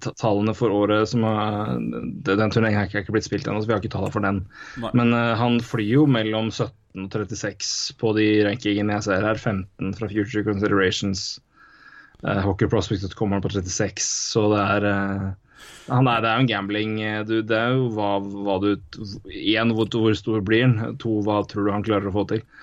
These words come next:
Speaker 1: Eh,
Speaker 2: Ja.
Speaker 1: det er bingo-spiller der også, altså.
Speaker 2: Det er det, og tallene er, eh, veldig bra. Eh, det er da også vi-, viktig å tenke på at det her er, eh, W H L. Eh, der er tallene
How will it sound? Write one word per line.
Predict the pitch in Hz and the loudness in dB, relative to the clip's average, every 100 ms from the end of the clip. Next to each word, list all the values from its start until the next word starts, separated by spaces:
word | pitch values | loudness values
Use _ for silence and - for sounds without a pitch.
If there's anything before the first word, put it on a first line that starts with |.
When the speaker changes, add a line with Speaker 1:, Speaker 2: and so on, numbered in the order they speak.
| - - - | -20 -20 -8
Speaker 1:
Eh, | 123 | -2
Speaker 2:
Ja. | 113 110 110 104 104 - | 2 2 2 -2 -6 -10
Speaker 1:
det | 101 101 | -6 -2
er | 127 120 | 0 2
bingo-spiller | 95 98 107 107 - 107 107 | 0 -2 -2 -2 -2 -2 0
der | 107 113 | 0 2
også, | 139 | 0
altså. | 107 - _ _ _ 120 | -2 -10 _ _ _ 2
Speaker 2:
Det | |
er | 123 113 | 4 4
det, | 107 - | 2 -2
og | - 120 120 120 117 113 _ _ - | -6 -6 -6 -6 -8 -12 _ _ -4
tallene | 131 135 156 180 139 135 151 | 0 2 2 2 2 2 -2
er, | 151 | -4
eh, | 151 147 147 | -4 -4 -4
veldig | 139 135 127 | -4 -6 -2
bra. | 143 156 165 - - | -2 -2 -6 -10 -6
Eh, | 131 131 127 | -4 -4 -2
det | 127 | -2
er | 120 | -2
da | 113 | -2
også | 110 117 | -4 -4
vi-, | 107 110 | -6 -6
viktig | 113 - | -8 -8
å | 113 | -8
tenke | 104 - | -8 -8
på | |
at | 104 | -6
det | 107 | -4
her | 104 | -4
er, | 104 104 104 | -4 -4 -4
eh, | 104 104 | -4 -4
W | 104 104 104 107 104 | -2 -2 -2 -2 -2
H | 107 104 104 | -2 -2 -2
L. | 127 135 - | -4 -10 -10
Eh, | 113 117 117 113 113 - _ _ | -6 -4 -4 -6 -8 -16 _ _
der | 117 110 113 | -6 -4 -4
er | - 107 110 | -4 -4 -4
tallene | 117 107 101 110 107 110 | -4 -6 -6 -8 -8 -8